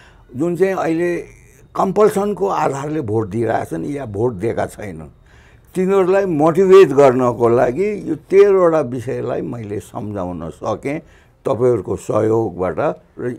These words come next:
यी सबै युवाकोमा पुर्याउन सकेँ भने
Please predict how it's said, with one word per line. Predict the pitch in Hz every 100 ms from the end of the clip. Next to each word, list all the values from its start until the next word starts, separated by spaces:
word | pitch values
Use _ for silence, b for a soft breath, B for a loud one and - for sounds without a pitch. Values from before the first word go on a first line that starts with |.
| -
यी | 123
सबै | - 139 165
युवाकोमा | 139 120 110 98 - - -
पुर्याउन | - 95 80 80
सकेँ | - 82 85
भने | 80 80 165